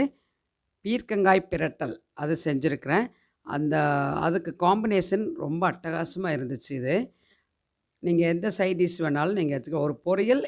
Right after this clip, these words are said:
இந்த ரசம் இருந்தா போதும். கூடவே வந்து வீட்ல செஞ்ச பெப்பர் முறுக்கு வந்து வச்சிருக்கிறேன். இது வந்து ஒரு லஞ்ச் ரெசிபி. இதுதான் சிம்பிளான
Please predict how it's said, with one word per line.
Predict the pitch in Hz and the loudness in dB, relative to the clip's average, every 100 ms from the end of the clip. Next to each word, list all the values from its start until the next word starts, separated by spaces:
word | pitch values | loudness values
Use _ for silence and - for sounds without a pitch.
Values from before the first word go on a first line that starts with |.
| - | -2
இந்த | 151 143 | 0 0
ரசம் | 139 180 151 | -2 -2 -2
இருந்தா | 131 165 170 | -2 -2 -4
போதும். | 135 127 135 226 - _ _ _ | -8 -6 -4 -4 -6 _ _ _
கூடவே | 214 202 170 196 175 | -2 0 2 2 2
வந்து | 165 208 170 | 0 2 2
வீட்ல | 180 180 175 | 2 0 -2
செஞ்ச | 151 139 214 - | -2 0 -2 -4
பெப்பர் | 165 - - 165 - _ _ _ _ - | -6 -4 -4 -4 -6 _ _ _ _ -6
முறுக்கு | 151 165 170 156 | 0 2 0 -2
வந்து | 139 139 202 | -2 -2 0
வச்சிருக்கிறேன். | 147 - 131 - 147 226 - _ _ - 233 | -2 -4 -8 -6 -6 -6 -10 _ _ -4 2
இது | 220 | 2
வந்து | 202 214 208 | 2 0 0
ஒரு | 170 214 285 _ _ _ 160 | 0 0 -4 _ _ _ 0
லஞ்ச் | 160 170 170 143 | 2 2 -2 -4
ரெசிபி. | 147 - 165 139 | -4 -4 -6 -4
இதுதான் | 147 180 214 - | -2 0 0 -2
சிம்பிளான | 180 180 175 151 | -4 -2 0 2